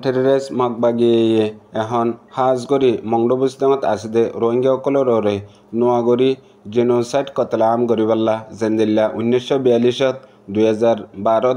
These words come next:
দুই হাজাৰ সোতৰ মাজে গজ্জে হেন দিল্লা আৰোগ্য প্লান ডৰ গৰি গজ্জে। প্লান ইবা গত সদিনে দে বুজদাঙৰ এলেকা রোহিঙ্গা দং চিন দং উলাপে তো শুরু গজ্জে।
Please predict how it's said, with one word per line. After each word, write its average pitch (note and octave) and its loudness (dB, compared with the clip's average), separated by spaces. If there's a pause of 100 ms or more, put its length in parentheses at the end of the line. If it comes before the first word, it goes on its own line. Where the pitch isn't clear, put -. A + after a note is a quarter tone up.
দুই A2+ 2
হাজাৰ A2 0
সোতৰ A#2+ -2 (100)
মাজে G#2+ 0 (200)
গজ্জে A#2+ 0 (320)
হেন A#2+ -2
দিল্লা A#2+ 4 (240)
আৰোগ্য A#2+ -4 (120)
প্লান A#2 0 (220)
ডৰ G#2+ 0
গৰি A#2 2 (240)
গজ্জে। G2+ 0 (360)
প্লান B2 0 (120)
ইবা C3+ 2 (340)
গত A2+ -2 (100)
সদিনে B2 0 (140)
দে B2 4 (380)
বুজদাঙৰ A#2+ 0 (100)
এলেকা G#2+ 0 (420)
রোহিঙ্গা C3+ 2
দং B2+ 0 (120)
চিন A2+ 0 (100)
দং G#2+ 0 (140)
উলাপে A#2+ 0
তো A2+ -2 (120)
শুরু A#2+ 2
গজ্জে। G2 0